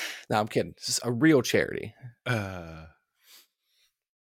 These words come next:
Speaker 2: yeah, I'm down.
Speaker 1: Okay, we have, we have a lot of, we have a lot of bright ideas, a lot of things we're cooking up that may happen, may not
Speaker 2: <laughs>
Speaker 1: happen.
Speaker 2: It may not. Listen, if we, we
Speaker 1: Listen, we
Speaker 2: first
Speaker 1: can
Speaker 2: we gotta
Speaker 1: get
Speaker 2: try to be consistent every week. You know
Speaker 1: if
Speaker 2: what I
Speaker 1: we
Speaker 2: mean?
Speaker 1: can get, like,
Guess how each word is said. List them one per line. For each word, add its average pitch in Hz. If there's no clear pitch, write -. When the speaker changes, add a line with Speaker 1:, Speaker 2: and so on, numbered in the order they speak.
Speaker 2:
yeah, 107
I'm 104
down. 67
Speaker 1:
Okay, 120
we 131
have, 151
we 147
have 131
a 127
lot 123
of, 107
we 113
have 117
a -
lot 107
of 98
bright 110
ideas, 101
a 98
lot 98
of 98
things 98
we're 107
cooking 90
up -
that 80
may 117
happen, 135
may 101
not 107
Speaker 2:
<laughs> -
Speaker 1:
happen. 107
Speaker 2:
It 190
may 208
not. 330
Listen, 180
if 170
we, 220
we 175
Speaker 1:
Listen, 139
we 220
Speaker 2:
first 175
Speaker 1:
can -
Speaker 2:
we 233
gotta -
Speaker 1:
get -
Speaker 2:
try 214
to 196
be 175
consistent 143
every 101
week. 80
You -
know 165
Speaker 1:
if 185
Speaker 2:
what 190
I -
Speaker 1:
we 190
Speaker 2:
mean? 220
Speaker 1:
can 113
get, -
like, 101